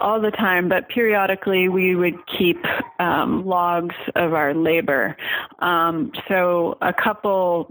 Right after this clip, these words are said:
butchering sessions, we, we kept track of, of how much time Jim put into it, and then also,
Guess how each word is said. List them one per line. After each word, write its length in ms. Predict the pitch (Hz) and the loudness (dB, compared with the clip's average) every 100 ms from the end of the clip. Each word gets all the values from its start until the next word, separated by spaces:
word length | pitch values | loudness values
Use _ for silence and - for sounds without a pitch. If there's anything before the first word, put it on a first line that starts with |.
| - | -4
butchering 520 | 170 - - 175 170 - | 0 2 2 2 2 0
sessions, 600 | 170 - 170 170 170 170 | 0 2 2 2 2 2
we, 440 | 170 170 160 160 - | 0 2 2 2 0
we 120 | 170 | 0
kept 300 | - 185 - | 0 0 0
track 420 | - 170 165 - | 0 0 0 -2
of, 300 | 156 165 165 - - - | 0 2 0 -2 -6 -6
of 240 | - 165 165 | -4 -2 0
how 180 | 202 180 | 0 2
much 220 | 170 - | 2 0
time 380 | - 165 165 165 | 0 0 2 2
Jim 220 | 165 165 | 2 0
put 200 | - 165 | 0 2
into 320 | 156 165 - | 2 0 0
it, 240 | 156 156 - | 0 0 0
and 180 | 180 175 | 0 2
then 160 | 170 | 2
also, 600 | - 160 - 165 160 160 | 0 -2 -2 0 2 0